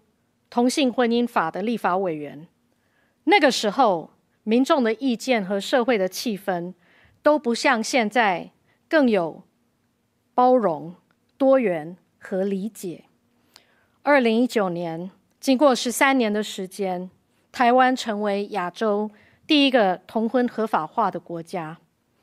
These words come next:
大家对这个结果感到高兴与骄傲，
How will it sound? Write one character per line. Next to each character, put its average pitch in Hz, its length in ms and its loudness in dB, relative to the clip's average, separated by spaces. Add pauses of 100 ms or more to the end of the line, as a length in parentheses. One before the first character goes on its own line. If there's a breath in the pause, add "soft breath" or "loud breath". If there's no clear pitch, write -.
(380 soft breath)
大 269 160 4
家 226 300 2
对 247 240 0
这 262 140 -2
个 220 80 -2
结 196 220 -6
果 175 320 -8 (140)
感 170 220 -2
到 190 420 0 (160)
高 247 220 4
兴 226 340 -2
与 196 140 -14
骄 214 260 -2
傲， 202 380 -2